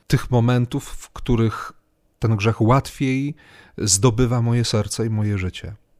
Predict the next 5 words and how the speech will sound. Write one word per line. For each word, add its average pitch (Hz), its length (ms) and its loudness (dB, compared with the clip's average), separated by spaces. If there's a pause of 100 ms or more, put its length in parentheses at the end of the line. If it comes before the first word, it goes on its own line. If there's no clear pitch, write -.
(140)
Pytam 131 440 2
Boga, 101 500 -2 (500)
gdzie 127 260 0
jest 131 240 -2
początek, - 680 -6